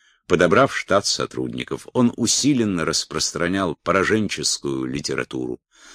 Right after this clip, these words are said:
вербовал и отправлял агентов-пропагандистов для работы в рядах русской армии и в тылу. После отречения царя неслыханное наше национальное разложение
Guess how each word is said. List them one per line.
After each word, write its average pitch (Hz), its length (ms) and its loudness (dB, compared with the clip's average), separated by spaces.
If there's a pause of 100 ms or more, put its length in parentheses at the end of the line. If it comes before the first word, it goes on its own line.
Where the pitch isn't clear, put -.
(160)
вербовал 110 720 6
и - 20 4
отправлял 107 640 4
агентов-пропагандистов 95 1800 0
для 73 300 2
работы 76 420 0
в 67 60 -4
рядах 65 400 -2
русской 62 560 -6 (100)
армии 107 680 0 (180)
и 82 80 -4
в - 100 -10
тылу. 62 340 -4 (1500)
После 104 380 6
отречения 92 680 2
царя 87 460 2 (800)
неслыханное 98 960 2
наше 95 320 -2
национальное 87 800 0
разложение 71 840 -2